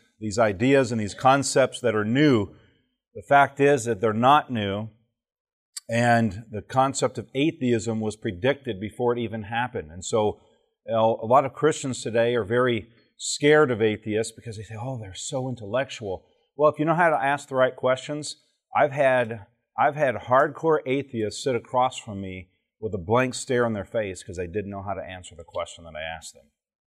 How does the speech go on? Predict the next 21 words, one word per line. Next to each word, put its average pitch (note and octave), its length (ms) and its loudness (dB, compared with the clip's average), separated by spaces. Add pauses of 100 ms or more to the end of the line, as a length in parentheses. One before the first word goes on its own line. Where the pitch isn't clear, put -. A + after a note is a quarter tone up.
(400)
And G2+ 120 -12
so A#2 240 2
I'll A2 220 4
share A#2 260 2
with G#2 180 -2
you G2 80 -6
some G#2+ 180 -8
of G2+ 60 -8
those F#2 200 -6
things F#2 280 -12
this F2 200 -16
week F2+ 160 -12
as E2 140 -14
well. F#2 340 -2 (720)
And A2 200 -4
so, C3 500 4 (180)
um, G2+ 400 2 (500)
I, B2 280 0
I A#2+ 120 4
love C3 300 4
atheists. A2 680 -2